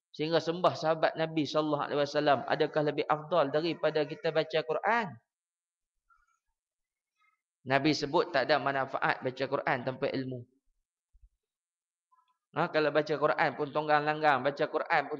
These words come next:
tak betul. Ada manfaat tak, tuan-tuan? Silap-silap dosa. Ha, kalau dia baca tu jenis pelat tu tak boleh,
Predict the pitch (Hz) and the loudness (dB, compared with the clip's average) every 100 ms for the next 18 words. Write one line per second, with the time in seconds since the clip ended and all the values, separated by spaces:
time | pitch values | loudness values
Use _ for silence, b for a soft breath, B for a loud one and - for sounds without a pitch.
0 | 135 156 143 - 151 104 - - - 147 | 0 0 -2 -2 0 -2 -6 -8 0 2
1 | 175 175 175 196 220 - 127 - 120 135 | 2 2 2 2 2 2 -2 -2 0 0
2 | 175 - _ _ - 156 117 165 151 139 | 0 -6 _ _ -4 -2 0 -2 -4 -4
3 | 156 139 - _ _ _ _ _ _ _ | -6 -10 -12 _ _ _ _ _ _ _
4 | _ _ _ _ _ _ _ _ _ _ | _ _ _ _ _ _ _ _ _ _
5 | _ _ _ - 127 131 135 135 135 135 | _ _ _ -10 -4 0 2 4 4 4
6 | 147 143 135 131 131 131 - 135 143 131 | 0 0 -6 -6 -4 -4 -2 -2 0 -2
7 | - 139 135 - 131 | -4 -4 -4 -6 -8